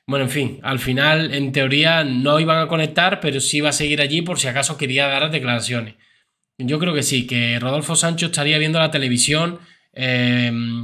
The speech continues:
sobre todo, eh, Fiesta, para, para ver qué decían sobre su hijo. Yo creo que estará, to-, pues, primeramente está allí con la hija, no va a estar viendo el programa, me imagino,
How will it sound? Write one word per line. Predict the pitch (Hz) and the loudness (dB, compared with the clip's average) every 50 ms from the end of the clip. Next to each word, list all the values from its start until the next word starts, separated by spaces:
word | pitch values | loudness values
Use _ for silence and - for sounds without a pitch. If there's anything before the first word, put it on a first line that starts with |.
| 117 120 | -8 -8
sobre | - - 131 131 127 | -4 -4 -2 -2 -2
todo, | 123 143 139 151 156 147 147 143 131 | -2 -2 -2 0 0 0 0 0 -2
eh, | 127 123 123 120 117 117 113 | -2 -2 -2 -2 -2 -4 -8
Fiesta, | - - 147 147 147 147 165 165 156 | -6 -2 -2 -2 -2 0 -2 0 0
para, | 151 139 127 123 120 | 0 0 0 0 0
para | 123 127 123 123 | 0 -2 -2 -2
ver | 131 139 | -2 -2
qué | 135 151 | -2 -2
decían | 139 139 139 143 151 147 | -2 -2 -2 -2 -2 -2
sobre | - 131 123 120 | -2 -2 -2 -4
su | 120 - 120 | -4 -2 -2
hijo. | 117 110 107 107 _ _ _ _ _ _ - | -4 -4 -6 -10 _ _ _ _ _ _ -10
Yo | 123 123 135 | -6 -4 -2
creo | 143 156 | -2 0
que | 156 151 | 0 0
estará, | 147 147 - 131 131 143 147 | 0 2 2 2 2 2 0
to-, | 143 147 131 123 123 123 120 117 | -2 -2 -4 -2 -2 -2 -4 -4
pues, | 117 139 131 123 123 - | -4 -4 -4 -4 -4 -4
primeramente | 139 135 135 151 156 151 151 156 151 | -4 -2 0 0 0 0 -2 -2 -4
está | 151 147 139 | -6 -6 -4
allí | 131 143 131 | -4 -4 -2
con | 135 131 | -2 -2
la | 123 123 | -2 0
hija, | 127 135 135 | -2 -2 -2
no | 131 139 | -2 -2
va | 131 127 | -2 -4
a | |
estar | 127 - 120 | -4 -4 -4
viendo | 120 120 117 117 | -2 -2 -2 -4
el | 117 | -6
programa, | 117 117 123 127 131 135 147 156 151 151 - - - _ _ _ _ | -6 -6 -4 -2 -2 0 -2 -2 -4 -6 -10 -20 -20 _ _ _ _
me | - 123 123 127 | -4 -2 0 2
imagino, | 127 123 123 120 127 139 143 151 160 165 165 - | 2 2 2 2 2 0 0 0 -2 -2 -4 -8